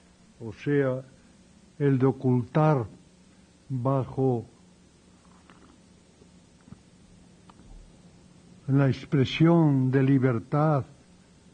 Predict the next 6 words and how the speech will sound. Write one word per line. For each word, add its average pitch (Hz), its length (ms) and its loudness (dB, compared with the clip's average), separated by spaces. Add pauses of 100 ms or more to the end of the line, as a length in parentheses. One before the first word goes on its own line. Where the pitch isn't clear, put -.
(160)
la 135 240 -2
conformidad 135 1000 -4
con 127 240 -4
el 123 100 -4
sistema 131 540 -4
dominante. 180 840 2